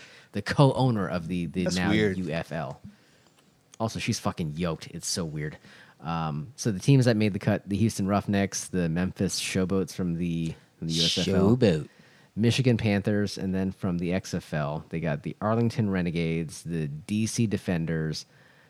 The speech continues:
Speaker 1: San Antonio Brahmas, and the Saint Louis Battlehawks. So
Speaker 3: It's, like, all freaking, like, Midwest teams.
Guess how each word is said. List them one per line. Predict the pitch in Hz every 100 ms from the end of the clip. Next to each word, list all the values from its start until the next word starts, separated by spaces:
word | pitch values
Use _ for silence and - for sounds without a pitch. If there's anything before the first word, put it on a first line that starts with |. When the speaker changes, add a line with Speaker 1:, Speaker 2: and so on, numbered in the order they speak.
| -
Speaker 1:
San | - 117 127
Antonio | 120 123 120 120
Brahmas, | 107 113 101 101 90 - -
and | 95 92 87
the | 85 78
Saint | - - 104 -
Louis | 90 85 85
Battlehawks. | - - - - - - -
So | - -
Speaker 3:
It's, | - -
like, | 120
all | 123 131 127 120
freaking, | - - 131 120 117
like, | 113
Midwest | 101 98 127 117 123 160 -
teams. | 104 82 87 -